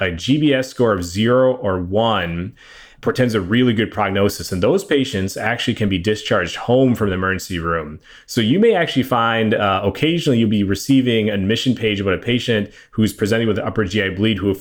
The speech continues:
who appears to be very low risk. And then if you calculate the G B S score and you find it to be zero or one, you are providing evidence-based,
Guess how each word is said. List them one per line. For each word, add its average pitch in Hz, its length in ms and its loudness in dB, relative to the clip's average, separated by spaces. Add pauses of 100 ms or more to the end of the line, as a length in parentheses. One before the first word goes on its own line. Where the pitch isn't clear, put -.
(200)
who 110 120 0
appears 180 360 0
to 156 60 -4
be 113 100 2
very 110 220 0
low 101 160 2
risk. 92 500 -2 (320)
And 110 200 0
then 131 380 2
if 95 160 -6
you 175 100 2
calculate 156 460 0
the 101 60 -2
G 101 180 0
B 107 140 0
S 120 160 -2
score 95 320 0
and 92 100 0
you 107 80 0
find 113 260 -2
it 101 120 -2
to - 100 -6
be 95 140 0
zero 104 320 0
or 95 160 0
one, 95 500 -2 (300)
you 127 180 4
are 151 380 4
providing 110 540 0
evidence-based, 120 880 0